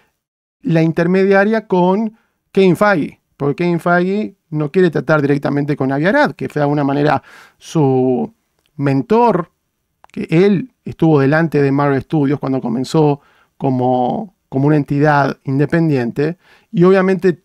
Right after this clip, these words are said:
te lleva parte de crédito de las películas con Sam Raimi y todo eso, pero también Sam, la tercera película de Spider-Man salió mal, ¿por qué? En buena medida por presión de, de Avi Arad también. Entonces,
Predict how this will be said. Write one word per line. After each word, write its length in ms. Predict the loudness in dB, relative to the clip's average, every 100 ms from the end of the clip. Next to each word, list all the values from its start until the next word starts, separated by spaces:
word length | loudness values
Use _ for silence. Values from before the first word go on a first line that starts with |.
| -16 -4
te 160 | -4
lleva 340 | 0 2 2 0
parte 260 | -2 0
de 120 | -2
crédito 380 | 0 0 0 -2
de 40 | -6
las 100 | -4
películas 320 | -4 -2 -2
con 160 | -4
Sam 220 | -4 -6 -2
Raimi 220 | -2 -2
y 40 |
todo 200 | -4 -4
eso, 180 | -2 -2
pero 120 | -4
también 320 | -4 -2 -2
Sam, 380 | -2 -4 -4 -6
la 160 | -8 -14
tercera 560 | -16 -14 -12 -4 -2 -2
película 440 | -2 -2 0 0
de 60 | -2
Spider-Man 420 | 0 0 -2 -6
salió 280 | -4 -2 0
mal, 240 | -2 -2
¿por 160 | -6 -4
qué? 100 | -2
En 100 | 0
buena 160 | -2
medida 280 | 0 0 0
por 180 | -2 -4
presión 560 | -8 -6 -2 0 -2 -6 -20 -20 -20 -10
de, 480 | -2 0 0 -4 -4
de 120 | -4
Avi 140 | -2
Arad 200 | -2 -2
también. 520 | -4 -4 -2 0 -2 -8 -20 -20 _ -6
Entonces, 800 | -4 -2 -2 0 -2 -4 -8